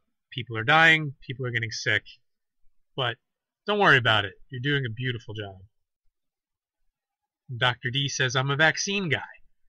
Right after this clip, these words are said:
They are wonderful to prevent infectious diseases. I hope that I'm speaking for everybody when I say that's the answer to your question."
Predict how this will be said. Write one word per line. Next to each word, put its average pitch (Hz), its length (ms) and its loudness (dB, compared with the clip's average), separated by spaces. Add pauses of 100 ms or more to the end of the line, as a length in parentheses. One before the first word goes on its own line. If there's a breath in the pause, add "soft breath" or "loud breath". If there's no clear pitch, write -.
(260)
They 156 80 2
are 180 120 6
wonderful 151 580 -2
to - 120 -16
prevent 123 320 -2
infectious 120 540 -4
diseases. 107 720 -12 (580)
I 165 60 0
hope 208 160 0
that 214 100 2
I'm 190 100 4
speaking 175 400 -4
for 156 140 -2
everybody 135 500 2
when 117 180 2
I 113 80 0
say 131 420 2
that's 127 340 2
the 131 140 -4
answer 123 240 -2
to 123 60 -2
your 113 120 -2
question." - 440 -10